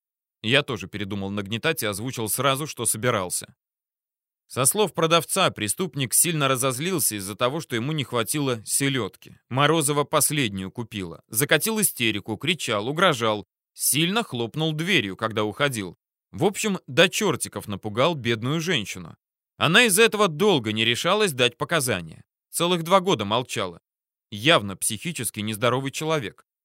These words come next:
А психи у нас — пациенты психиатрической больницы. «Да как так-то?» В полном обалдении смотрели на меня два майора.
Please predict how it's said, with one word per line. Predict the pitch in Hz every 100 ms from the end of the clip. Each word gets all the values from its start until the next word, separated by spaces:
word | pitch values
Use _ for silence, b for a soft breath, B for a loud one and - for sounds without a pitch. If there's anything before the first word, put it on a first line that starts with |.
| _
А | 127 139
психи | 110 - 208 208 101 - _ -
у | 110
нас — | 98 87 - _ _ _
пациенты | - 160 139 143 190 -
психиатрической | - 80 107 101 131 170 - 92 80
больницы. | 131 170 98 92 - 101 101 _ _ _ _ _ _ _ _ _ _
«Да | - 80 82 101 123 - _
как | - 147 - _
так-то?» | - 175 - 135 98 _ _ _ _
В | -
полном | 180 127 131
обалдении | 131 147 131 135 185 190
смотрели | 175 151 143 156 160
на | 160
меня | 151 135 143
два | 123 131
майора. | 131 127 101 92